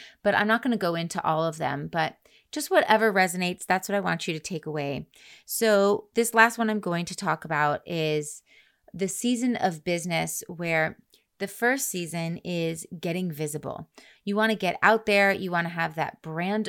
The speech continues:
awareness and that visibility so people understand who you are, what you're doing in the market,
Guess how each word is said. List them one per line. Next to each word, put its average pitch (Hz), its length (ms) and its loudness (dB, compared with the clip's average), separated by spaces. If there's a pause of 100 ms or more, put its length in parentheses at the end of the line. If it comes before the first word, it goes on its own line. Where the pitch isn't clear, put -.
awareness 180 600 -2
and 165 180 -8
that 156 180 -6
visibility 170 640 -2
so 160 140 -12
people - 300 -12
understand 170 520 -8
who 208 140 0
you 240 220 2
are, 175 380 4 (320)
what 233 220 2
you're 240 80 -4
doing 214 260 0
in 196 80 -4
the 190 80 -6
market, 165 540 -2